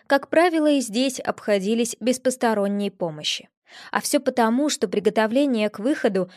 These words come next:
занимают кучу времени, нам совсем не хочется тратить его впустую. При служанках опасно болтать обо всем, не задумываясь. Вдвоем же мы всегда говорим, что хотим, не пытаясь подбирать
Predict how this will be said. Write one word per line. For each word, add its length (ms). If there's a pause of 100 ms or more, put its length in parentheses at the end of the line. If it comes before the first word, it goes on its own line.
(100)
занимают 600
кучу 420
времени, 600 (240)
нам 200
совсем 500
не 100
хочется 500
тратить 500
его 340
впустую. 640 (380)
При 160
служанках 720 (160)
опасно 540
болтать 540
обо 220
всем, 280
не 100
задумываясь. 840 (400)
Вдвоем 560
же 160
мы 140
всегда 480
говорим, 440
что 220
хотим, 560 (220)
не 120
пытаясь 540
подбирать 580